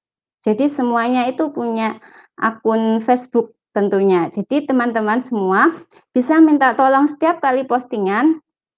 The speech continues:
itu untuk dibagikan di akun Facebook pribadi, ataupun nanti wali murid bisa membagikan di Facebooknya masing-masing.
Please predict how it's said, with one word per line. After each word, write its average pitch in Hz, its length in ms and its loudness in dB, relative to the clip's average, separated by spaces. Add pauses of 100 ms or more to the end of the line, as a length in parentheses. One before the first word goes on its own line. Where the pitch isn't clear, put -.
(140)
itu - 320 -4
untuk 269 480 -2
dibagikan 233 960 -2 (480)
di 233 160 0
akun 226 320 0
Facebook 226 400 -6
pribadi, 226 680 -4 (340)
ataupun 247 720 4
nanti 294 380 4
wali 269 240 0
murid 285 260 -2
bisa 240 240 -10
membagikan 226 800 -6
di 240 380 -4 (720)
Facebooknya 220 560 -2
masing-masing. 196 800 -2